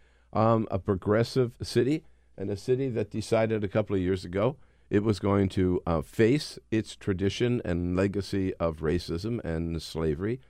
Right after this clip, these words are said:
head on and remove some of the symbols of that, um, m-, mainly a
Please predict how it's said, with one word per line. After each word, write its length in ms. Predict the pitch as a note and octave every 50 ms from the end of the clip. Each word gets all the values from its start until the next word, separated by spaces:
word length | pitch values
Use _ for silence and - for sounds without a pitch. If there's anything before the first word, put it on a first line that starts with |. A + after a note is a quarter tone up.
| _ _ _ _
head 260 | - A#2 A#2 A2+ - -
on 400 | - E2+ D#2+ D2 E2 F#2+ A#2 B2+ - _ _ _ _ _ _ _ _
and 220 | - G2+ G#2+ G#2+ G#2
remove 520 | G#2+ G#2+ G#2+ A2 A#2 B2+ B2+ B2+ A#2+ - - -
some 360 | - - - C3+ C3 C3 B2+
of 180 | A#2 A2 F#2+ G2+
the 400 | G#2 G#2+ G#2+ G#2+ G#2 G#2 F#2+ - - - _ _ _ _ _ _ -
symbols 640 | - - - F#3 G3+ F#3+ D3+ A2+ F#2 E2+ E2 E2 - - -
of 140 | E2+ D#2 C#2
that, 300 | D2 D2+ F2 A#2 C3+ - - - _ _ _ _ _ -
um, 920 | - G2+ G2+ G2+ G#2 G#2 G2+ G2+ G#2 G#2 G#2 G#2+ G#2 G2+ F#2+ - G#2+ G#2 - _ -
m-, 100 | F2+ - - - _ _ -
mainly 800 | F#2+ F#2 G2+ B2 E3 G3 G#3 E3 A2+ F#2 E2 E2+ G2+ A#2 B2+ -
a 340 | - F#2+ F2+ F#2 F#2 F2+